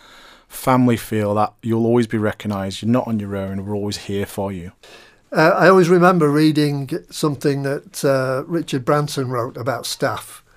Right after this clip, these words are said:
Speaker 2: that he trains them so that they're good enough to leave, but then creates circumstances that stop them leaving. <laughs>
Speaker 1: It's a very good idea. <laughs>
Speaker 2: So that y-, that they enjoy working for you so much they don't want to leave.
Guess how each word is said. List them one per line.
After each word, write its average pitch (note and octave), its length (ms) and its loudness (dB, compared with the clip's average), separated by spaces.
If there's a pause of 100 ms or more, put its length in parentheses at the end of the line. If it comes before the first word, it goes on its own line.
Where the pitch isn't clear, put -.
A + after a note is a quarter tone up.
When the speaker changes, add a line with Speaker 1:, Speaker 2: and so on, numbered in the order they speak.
(420)
Speaker 2:
that C3+ 160 -4
he C3+ 100 0
trains D3 540 0
them C3+ 240 0
so D3 300 0
that D3+ 100 -8
they're C3 80 -4
good C#3 180 0
enough C3+ 280 -4
to C3 100 -4
leave, B2 480 -2
but B2+ 160 -8
then C3+ 180 -4
creates C3 400 -4
circumstances B2 960 -4
that - 100 -12
stop - 280 -8
them B2+ 160 -10
leaving. B2 420 -8
<laughs> - 60 -20 (2500)
Speaker 1:
It's - 160 -8
a - 40 -6
very A2 260 -2
good A#2+ 180 0
idea. A#2+ 440 0
<laughs> - 400 -8
Speaker 2:
So D3+ 300 6
that D3 200 6
y-, E3 380 -6
that D#3+ 240 4
they D3 200 6
enjoy D3 500 4
working C#3 420 2
for B2+ 180 -2
you C3 80 -2
so C#3 300 2
much C3+ 260 -4
they B2+ 160 -4
don't C3 220 -2
want C3+ 220 -4
to C3+ 60 -10
leave. A#2 220 -10